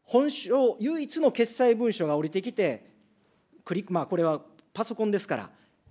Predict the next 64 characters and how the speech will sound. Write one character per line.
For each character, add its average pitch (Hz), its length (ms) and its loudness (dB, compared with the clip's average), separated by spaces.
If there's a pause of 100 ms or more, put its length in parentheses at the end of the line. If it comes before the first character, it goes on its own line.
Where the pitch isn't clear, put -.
(420)
ボ 202 120 4
タ 226 80 6
ン 220 60 4
を - 20 2
押 254 80 -2
さ 311 80 0
な 285 80 0
き - 80 -6
ゃ 135 40 -4
な 107 120 -8
ん 95 100 -16
な 85 100 -18
い。 - 80 -20 (360)
ね。 185 260 -8 (800)
そ 269 160 2
の 339 100 -2
時 339 280 2
に 202 120 4
は、 165 320 0 (800)
添 190 220 0
付 202 140 -6
書 233 140 4
類、 139 200 2 (420)
調 165 200 -2
書 151 120 -6
な 143 140 -2
り、 208 240 -2
様 156 240 -2
々 143 160 -2
な 127 100 -4
添 139 200 -4
付 143 120 -8
書 190 160 0
類、 160 140 0
そ 175 120 -6
れ 240 80 2
ぞ 277 120 0
れ 208 100 4
一 156 100 -4
個 185 120 -6
ず 233 100 -10
つ 170 340 -4
見 190 120 -4
て 196 100 4
い 190 80 4
く 196 80 -2
の 160 120 0
が 123 120 -6
通 143 240 -6
常 160 160 -2
な 143 120 -4
ん 101 100 -8
で 95 60 -14
す - 120 -20
が、 127 300 -4 (480)
そ - 100 -4
れ 208 60 4
は - 40 2
し - 120 -2
な 247 100 2
か 165 80 -6
っ - 100 -10
た - 120 -14
と。 - 100 -20